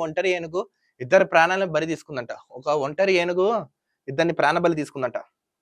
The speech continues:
దీంతో ఏనుగు, ఏనుగును బంధించేందుకు అధికారులు తీవ్రంగా శ్రమిస్తున్నారు. ఏనుగు జాడ తెలియసుకునేందుకు డ్రోన్ సాయంతో అటవీ శాఖ అధికారులు గాలిస్తున్నారు. మరోవైపు ఏనుగు ఎటువైపు నుంచి వచ్చి దాడి చేస్తుందనే భయంతో పాకాల వాసులు భయాందోళనకు గురవుతున్నారు. ఈ ఒంటరి ఏనుగు ఎటు నుంచి వచ్చి అటాక్ చేస్తున్నా భయపడుతుందంట.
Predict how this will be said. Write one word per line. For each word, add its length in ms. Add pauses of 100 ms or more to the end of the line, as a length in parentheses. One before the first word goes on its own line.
(160)
దీంతో 420 (180)
ఏనుగు, 260 (760)
ఏనుగును 300
బంధించేందుకు 480
అధికారులు 380
తీవ్రంగా 340
శ్రమిస్తున్నారు. 500 (160)
ఏనుగు 260
జాడ 240
తెలియసుకునేందుకు 760 (260)
డ్రోన్ 280
సాయంతో 280
అటవీ 240
శాఖ 200
అధికారులు 340
గాలిస్తున్నారు. 440 (420)
మరోవైపు 400 (140)
ఏనుగు 240
ఎటువైపు 360
నుంచి 180
వచ్చి 240 (220)
దాడి 200
చేస్తుందనే 400
భయంతో 300 (160)
పాకాల 340
వాసులు 300
భయాందోళనకు 500
గురవుతున్నారు. 400 (380)
ఈ 40 (120)
ఒంటరి 260
ఏనుగు 180
ఎటు 120
నుంచి 140
వచ్చి 160
అటాక్ 200
చేస్తున్నా 240
భయపడుతుందంట. 420